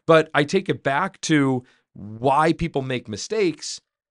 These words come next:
Well, it was naturally assumed that I would be in finance, or it was naturally assumed that I would become an attorney because I was good at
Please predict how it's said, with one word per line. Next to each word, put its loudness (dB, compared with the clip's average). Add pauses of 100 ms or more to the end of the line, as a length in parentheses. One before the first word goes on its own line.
(100)
Well, 2
it 4
was 4
naturally 2
assumed -4
that 6
I 4
would 0
be -2
in -2
finance, -4
or 2
it 2
was -4
naturally 2
assumed 0
that 2
I 2
would -2
become -8
an -8
attorney -6
because -4
I 4
was 0
good -4
at 0